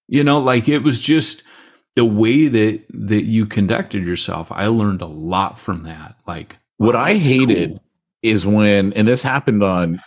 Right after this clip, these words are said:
Speaker 2: several occasions. So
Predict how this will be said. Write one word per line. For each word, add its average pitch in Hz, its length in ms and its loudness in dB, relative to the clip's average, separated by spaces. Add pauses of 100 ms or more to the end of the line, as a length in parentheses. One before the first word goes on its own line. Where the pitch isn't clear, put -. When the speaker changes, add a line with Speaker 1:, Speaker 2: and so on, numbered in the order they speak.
Speaker 2:
several 104 460 0
occasions. 80 720 -4 (1120)
So 107 500 0